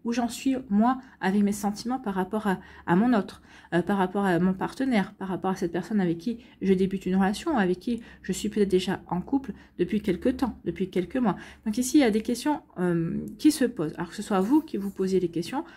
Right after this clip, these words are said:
euh, ou ce, que ce soit l'autre personne en face qui se pose des questions. Donc vraiment, faites preuve de discernement parce que ici, euh, c'est peut-être vous qui êtes tenté d'aller vers, vers, vers quelqu'un d'autre, ou c'est peut-être votre autre qui est tenté d'aller vers quelqu'un d'autre. Donc, vous voyez comment ça peut résonner pour vous. En tout cas, ici, oui.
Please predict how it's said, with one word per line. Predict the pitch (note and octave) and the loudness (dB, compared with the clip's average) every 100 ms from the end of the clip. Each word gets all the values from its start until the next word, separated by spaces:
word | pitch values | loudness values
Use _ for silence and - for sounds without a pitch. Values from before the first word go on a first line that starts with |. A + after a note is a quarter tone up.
| - - | -20 -6
euh, | F#3 | -2
ou | F#3 | -2
ce, | - - | -2 -4
que | G3 G3+ | -2 -4
ce | G3 | -4
soit | - | 0
l'autre | G3+ G#3 | 0 0
personne | G3 F#3+ A3 F#3+ | -2 -2 0 0
en | |
face | F#3+ C4+ | 0 -2
qui | C4+ G#3 | -2 -2
se | F#3 | 0
pose | A3+ G#3 | 2 2
des | F#3+ | 2
questions. | - - E3 - - - | -2 -6 -10 -12 -14 -2
Donc | G3+ | 0
vraiment, | B3+ D#4 | 2 2
faites | C#4+ C4 | 2 0
preuve | B3+ | 0
de | A#3 | 0
discernement | A3+ B3 G#3+ C#4 | -2 -2 0 0
parce | B3 G#3+ | -4 -4
que | G#3 - | -4 -2
ici, | A3 - C#4 - - - - - | -4 0 0 0 -12 -20 -8 2
euh, | F#3+ F3+ E3+ | 4 4 2
c'est | - G#3 | -6 -2
peut-être | G3+ F#3+ | 0 2
vous | A#3 A#3 - _ | 0 -2 -6 _
qui | - G3+ F3+ | -8 0 2
êtes | F3 F3 | 2 -4
tenté | - G#3 A3+ | -4 -2 2
d'aller | F3+ F3 E3 | 4 4 4
vers, | F3 F3+ E3+ | 2 0 0
vers, | E3+ E3+ | 0 0
vers | F3+ | -4
quelqu'un | - F3 F#3 | -4 -6 -4
d'autre, | A#3 - | -4 -4
ou | G#3+ | -10
c'est | F#3 | -8
peut-être | - G3+ | -6 -4
votre | F3 E3+ A#3+ | -4 -2 -4
autre | B3 - | -4 -6
qui | E3 | -10
est | - | -8
tenté | F3 A#3+ | -6 0
d'aller | F#3 | 0
vers | F#3 F#3 | 0 -2
quelqu'un | F3+ F#3+ F#3+ | -6 -4 -4
d'autre. | D#3+ - - - - | -4 -10 -20 -20 -4
Donc, | |
vous | F#3 | 2
voyez | G#3 B3 | 4 4
comment | A3+ | 0
ça | G#3+ G#3+ | 0 0
peut | B3 | 2
résonner | A3+ G#3 A3 | 2 2 2
pour | A3 F#3+ | 0 -6
vous. | E3 D#3 - - | -8 -12 -18 -8
En | G#3 | -4
tout | A#3+ | 0
cas, | |
ici, | B3+ B3+ A3 | 0 2 0
oui. | A#3 C4+ | 0 -2